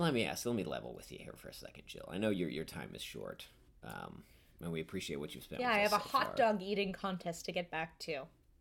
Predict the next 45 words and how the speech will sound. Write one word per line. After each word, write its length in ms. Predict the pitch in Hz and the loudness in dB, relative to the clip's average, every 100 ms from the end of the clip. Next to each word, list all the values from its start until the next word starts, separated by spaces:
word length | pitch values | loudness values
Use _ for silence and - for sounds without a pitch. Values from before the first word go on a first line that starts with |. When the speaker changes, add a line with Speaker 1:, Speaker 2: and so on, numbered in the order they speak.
| - - 202 196 | -20 -10 -6 0
Speaker 2:
one 200 | 208 202 | 4 4
of 60 | |
the 80 | 185 | 2
little 180 | 180 180 | 0 0
festivities 680 | 185 180 - 185 170 170 | -2 -6 -2 -2 -2 -2
we're 60 | 180 | -2
doing 220 | 170 170 | 0 0
here 160 | 170 156 | 2 0
at 80 | 156 | 0
the 80 | |
election 420 | 170 170 170 - 156 | 0 0 -2 -6 -8
night. 220 | 160 - - - - - - | -10 -14 -16 -20 -20 -10 2
Speaker 1:
Really? 480 | 117 196 - - - | 6 8 6 2 -6
You're 220 | 113 113 147 | 2 6 6
Speaker 2:
Mm-hmm. 80 | - | 6
Speaker 1:
competing 520 | 135 - 160 185 135 | 2 4 4 6 4
in 80 | 123 | 4
the 100 | 113 | 2
hot 340 | - 160 170 | 6 6 8
dog 320 | 139 117 107 - - | 10 10 8 -2 -6
Speaker 2:
<laughs> 220 | - - 269 | -14 -4 6
No, 100 | 285 | 10
Speaker 1:
eating 100 | 277 | 12
Speaker 2:
I'm 120 | 262 | 10
Speaker 1:
contest? 200 | 294 - | 10 12
Speaker 2:
judging 380 | 254 254 269 214 | 12 12 6 4
it. 120 | 151 - | 4 4
I'm 180 | 175 180 | 0 2
judging 180 | 214 | 8
Speaker 1:
Oh, 60 | 127 | 12
you're 160 | 143 139 | 12 12
Speaker 2:
it. 60 | |
Speaker 1:
judging 300 | 127 113 104 | 10 8 8
it. 100 | 90 | 8
Speaker 2:
I'm 60 | 95 | 8
Speaker 1:
Okay, 300 | 90 95 76 | 8 6 2
cool. 80 | - | 2
Speaker 2:
judging 160 | - 139 | 4 8
Speaker 1:
Who 80 | 135 | 8
Speaker 2:
it. 80 | |
Speaker 1:
is 120 | 135 - | 8 6
competing? 560 | 110 87 - - - - - | 0 0 -4 -6 -10 -12 -4
Speaker 2:
Uh, 440 | 196 196 190 190 190 180 - - _ _ - 208 214 - - | 2 4 6 6 6 0 -10 -20 _ _ -20 -14 -14 -14 -6
my 200 | 170 170 | 0 2
son. 600 | 180 - 156 151 165 311 | 2 0 -2 -2 -4 -6